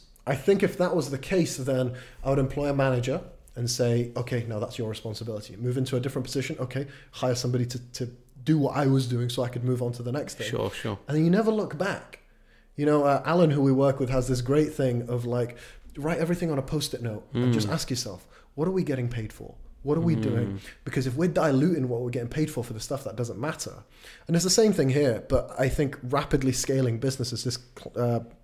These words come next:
Speaker 1: su-, supplier, sorry, not client, I was speaking to, it's a giant corporation.
Speaker 2: Mm.
Speaker 1: And I'd, you know, I think in order for them to run top to bottom employee hierarchically,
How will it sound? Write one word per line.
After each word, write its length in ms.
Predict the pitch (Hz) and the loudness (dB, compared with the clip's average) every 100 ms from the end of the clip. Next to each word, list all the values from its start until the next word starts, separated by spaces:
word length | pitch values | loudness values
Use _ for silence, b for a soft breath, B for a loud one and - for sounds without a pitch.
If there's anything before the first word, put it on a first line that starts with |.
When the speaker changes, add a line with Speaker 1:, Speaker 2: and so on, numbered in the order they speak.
| - | -6
Speaker 1:
su-, 240 | - 139 - | -2 -2 -2
supplier, 380 | - 127 131 117 | -6 -2 2 2
sorry, 180 | - 110 | 2 -2
not 100 | 110 | -2
client, 240 | 117 113 B B B - | -4 -6 B B B -6
I 40 | 120 | -4
was 80 | |
speaking 300 | 120 156 135 120 | 2 2 2 -2
to, 120 | 113 | -6
it's 140 | - 175 | -10 -8
a 60 | |
giant 540 | 165 131 160 180 156 - | -6 -4 -2 0 0 0
corporation. 640 | 127 - 117 113 - - - | 2 4 4 2 -8 -14 -6
Speaker 2:
Mm. 240 | 117 104 98 | -4 -4 -4
Speaker 1:
And 120 | 127 139 | 0 2
I'd, 220 | 143 139 - - | 2 -2 -12 -4
you 160 | 151 | -2
know, 180 | 135 113 - | 0 -2 -4
I 100 | 123 | -4
think 320 | 156 139 - b b - | -4 -4 -8 b b -8
in 80 | 135 | -4
order 240 | 151 175 175 | 0 2 2
for 140 | 160 | 2
them 220 | 147 143 | 0 0
to 100 | 143 | -2
run 420 | 131 135 131 123 123 | -2 0 0 -2 -4
top 240 | - - - | -4 -4 -4
to 80 | |
bottom 520 | 131 135 - 120 117 - | 0 0 0 -2 -2 -2
employee 580 | 123 123 131 131 120 117 | -2 2 4 4 2 0
hierarchically, 920 | - 135 127 120 123 - 120 117 | 2 4 4 2 0 -4 -2 -2